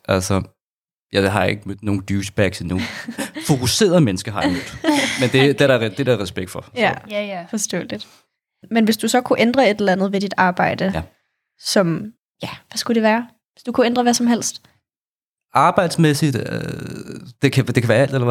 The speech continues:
Speaker 1: hvad? Jeg, jeg skal lige
Speaker 2: Du, du, altså, lige hvad du har lyst til.
Speaker 1: Jeg tror, hvis jeg skulle ændre mit, mit arbejde, det er, at, som jeg nævnte,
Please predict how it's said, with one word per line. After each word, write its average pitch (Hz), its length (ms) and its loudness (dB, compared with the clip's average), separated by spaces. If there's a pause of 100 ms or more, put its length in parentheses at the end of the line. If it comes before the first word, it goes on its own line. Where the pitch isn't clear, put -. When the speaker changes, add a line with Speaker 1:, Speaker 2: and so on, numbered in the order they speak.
Speaker 1:
hvad? 117 120 -2
Jeg, 120 120 2 (140)
jeg 117 140 -2
skal 113 160 -6
lige 113 160 -2 (120)
Speaker 2:
Du, 240 60 -2
du, - 60 -14 (280)
altså, 214 400 2
lige 262 120 6
hvad 226 120 4
du 196 40 2
har 190 80 2
lyst 190 220 -4
til. 208 140 -6 (1000)
Speaker 1:
Jeg 160 100 0
tror, 180 580 2 (200)
hvis 139 160 2
jeg 139 80 4
skulle 147 240 2
ændre 156 200 2
mit, 120 280 -2
mit 113 180 -4
arbejde, 113 380 2
det 123 100 2
er, 117 140 4
at, 113 260 -2 (520)
som - 240 0
jeg 101 60 4
nævnte, 104 440 2